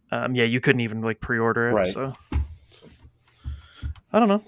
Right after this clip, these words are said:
Speaker 2: Mm-hmm.
Speaker 1: Uh, but that's all for the news,
Speaker 2: Cool.
Speaker 1: really.
Speaker 2: Yeah, that, it
Speaker 1: I
Speaker 2: was
Speaker 1: think.
Speaker 2: a very quiet week this week, which, I mean,
Speaker 1: Yeah,
Speaker 2: we're getting
Speaker 1: the
Speaker 2: at the end of the, the quarter, so I guess that makes kinda sense, I guess.
Speaker 1: Yeah, the, uh, the Mario Kart eight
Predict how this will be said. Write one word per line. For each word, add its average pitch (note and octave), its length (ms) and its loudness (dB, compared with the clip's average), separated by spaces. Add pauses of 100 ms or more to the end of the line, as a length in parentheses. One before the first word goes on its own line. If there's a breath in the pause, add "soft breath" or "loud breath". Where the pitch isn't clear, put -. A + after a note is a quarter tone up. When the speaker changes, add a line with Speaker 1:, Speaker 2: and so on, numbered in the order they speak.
Speaker 2:
Mm-hmm. F#3 240 -2
Speaker 1:
Uh, D3 240 4
but C#3+ 160 2
that's D#3 240 6
all E3+ 260 6
for D#3+ 280 2
the D3+ 360 6
news, D3 360 2
Speaker 2:
Cool. B2+ 100 2
Speaker 1:
really. D3 260 8
Speaker 2:
Yeah, C#3 220 6
that, A#2+ 200 6
it G#2 120 2
Speaker 1:
I A2 40 4
Speaker 2:
was G#2 120 -2
Speaker 1:
think. G#2 100 0
Speaker 2:
a G2 220 0 (100)
very A2+ 220 4
quiet F2 420 -6
week E2+ 320 -12
this - 220 -16
week, F2+ 220 -10
which, A#2+ 180 2
I C3 60 2
mean, B2+ 140 4
Speaker 1:
Yeah, C3+ 60 6
Speaker 2:
we're D3+ 80 8
getting E3 220 6
Speaker 1:
the C#3 60 4
Speaker 2:
at B2 100 0
the G#2+ 160 2
end A2+ 180 2
of G2+ 140 2
the, F2 400 -2 (500 soft breath)
the F2 100 -12
quarter, E2+ 640 -8
so D#2+ 380 -18
I E2 60 -16
guess F2+ 200 -16
that D2 160 -20
makes - 500 -16 (340)
kinda F2+ 300 -6
sense, A2+ 440 -6
I A#2+ 60 -10
guess. - 480 -12 (680 soft breath)
Speaker 1:
Yeah, D#3 220 -4
the, A#2+ 240 -2
uh, A#2+ 300 4
the A#2 100 -4
Mario B2 280 2
Kart A#2+ 240 2
eight B2 260 -2